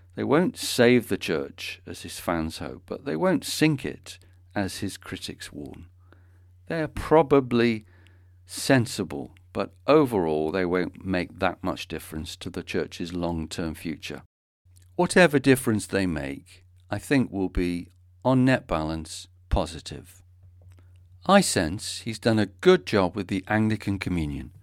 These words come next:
visiting and building relationships.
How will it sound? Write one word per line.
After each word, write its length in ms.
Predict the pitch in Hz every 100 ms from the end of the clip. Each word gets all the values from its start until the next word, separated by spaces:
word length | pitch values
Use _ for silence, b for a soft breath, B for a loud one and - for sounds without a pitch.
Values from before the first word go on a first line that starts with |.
| b b b
visiting 680 | 107 143 110 - 85 69 71
and 200 | 76 -
building 400 | 117 104 98 92
relationships. 960 | 85 76 73 82 80 - - - -